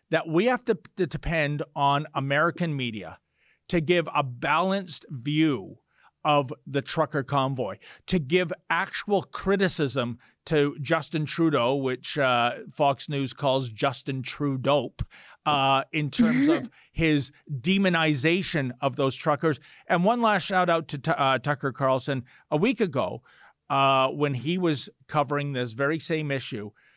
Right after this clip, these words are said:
Speaker 1: he said something so profound, something Aaron O'Toole could have said this weekend, and it would have resonated with his base and maybe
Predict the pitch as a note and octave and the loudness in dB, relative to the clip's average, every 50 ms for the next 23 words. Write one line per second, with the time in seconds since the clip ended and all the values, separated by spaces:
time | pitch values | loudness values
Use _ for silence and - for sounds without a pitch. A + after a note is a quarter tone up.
0 | _ _ _ _ _ _ - D3+ E3 G3+ F#3+ - G#3+ G#3+ F#3+ E3 - - G3 F#3+ | _ _ _ _ _ _ -6 -2 0 0 0 2 2 0 0 0 0 -2 -2 0
1 | F3+ G3+ F#3 E3+ B2+ - G3 G#3 - - F#3+ D#3+ - G3 G#3 G#3+ G#3 - - - | 0 -2 -2 -2 0 2 2 2 2 0 -2 0 2 0 0 0 0 -4 -6 -12
2 | _ - - - B3 D4 C4 - F4+ D4 A#3+ G#3+ - G3 G#3 A3 A3 A3 G3+ - | _ -6 -2 0 0 -2 0 0 0 0 0 -2 0 0 0 2 2 2 0 0
3 | - - - E4 G4 C4+ - B3 F#3+ D#3+ B2 - F3+ D#3 C3+ B2 C3 C3 - - | 0 0 2 2 2 2 2 0 -2 -2 -4 -2 -2 -2 0 0 -2 -4 -4 -6
4 | C#3 C3+ B2+ A#2 - C3 B2 C#3 F3+ G3+ - - _ _ _ _ _ _ _ _ | -6 -6 -6 -6 -4 -4 -2 -2 -4 -4 -8 -10 _ _ _ _ _ _ _ _
5 | _ F3+ F#3 F#3 F#3 F#3+ F3+ F#3+ F#3 G3+ G#3+ F#3+ D#3 D#3 D#3 F3+ G#3 B3 G#3 F#3 | _ 0 0 2 2 0 2 2 2 2 2 0 0 0 2 2 2 2 2 0
6 | A3+ G3+ F3 D#3 D#3+ D#3 D#3 D3+ C#3+ D3+ C#3 C3+ D3+ D3 C#3+ C3+ B2 B2 E3 E3 | 0 2 2 2 2 2 0 0 0 0 0 2 2 0 0 0 0 0 0 0
7 | D3 A#2 A2 - - - - _ - D3+ D3 D3+ E3 F3 D#3+ F3+ | -2 -4 -8 -10 -12 -12 -10 _ -2 -2 0 2 2 2 2 0